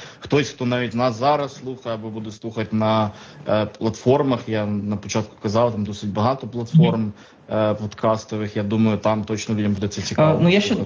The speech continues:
Speaker 2: е, я ще м-, можу додати те, е, по-перше, е, це не критерій, але це скоріше заклик від мене.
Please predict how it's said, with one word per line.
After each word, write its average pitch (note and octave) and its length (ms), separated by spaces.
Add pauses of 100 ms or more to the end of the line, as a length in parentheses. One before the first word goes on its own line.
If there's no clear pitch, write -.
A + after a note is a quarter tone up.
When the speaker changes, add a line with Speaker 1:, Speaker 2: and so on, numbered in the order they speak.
(100)
Speaker 2:
е, F#3 160 (120)
я D3 120
ще E3+ 140
м-, D3+ 280
можу F3 420
додати E3+ 760 (120)
те, F3+ 340 (480)
е, D3+ 140
по-перше, E3+ 580 (680)
е, D3+ 260 (100)
це G#3 120
не A3+ 160
критерій, G3 760 (220)
але E3 280
це F#3+ 140
скоріше F#3+ 420
заклик D3 600
від B2 160
мене. C#3+ 460